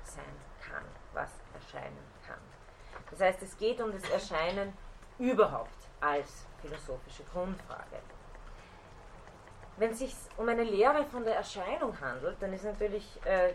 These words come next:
zuerst zu klären, was ist eine Erscheinung? Was versteht die Phänomenologie unter einem Phänomen? Das entspricht natürlich zunächst einmal nicht dem Alltagssprachgebrauch. Wir haben einen ganz, äh, normalen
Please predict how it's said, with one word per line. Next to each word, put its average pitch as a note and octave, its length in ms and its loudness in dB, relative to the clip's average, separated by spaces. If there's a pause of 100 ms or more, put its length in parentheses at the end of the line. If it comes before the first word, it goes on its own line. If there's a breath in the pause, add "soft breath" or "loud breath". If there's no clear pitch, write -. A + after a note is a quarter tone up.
(100)
zuerst - 380 6
zu - 80 -4
klären, F#3 500 2
was F#3+ 280 -6
ist - 320 -8
eine D#3 220 -4
Erscheinung? - 320 -12 (300)
Was F#3+ 320 0
versteht G#3+ 540 4 (120)
die G#3 80 -2
Phänomenologie F3+ 880 -2 (300 loud breath)
unter G3 240 4
einem F#3 220 6
Phänomen? F3+ 440 -2 (1080 loud breath)
Das F#3 80 -2
entspricht C4+ 400 2
natürlich B3+ 400 2
zunächst A#3 360 2
einmal A#3+ 200 0
nicht C4 260 4
dem A3+ 240 10 (360)
Alltagssprachgebrauch. C#3+ 1200 8
Wir F3+ 120 8
haben G3 160 10
einen F#3+ 180 4
ganz, G3 480 12
äh, F#3 480 12
normalen F#3 640 8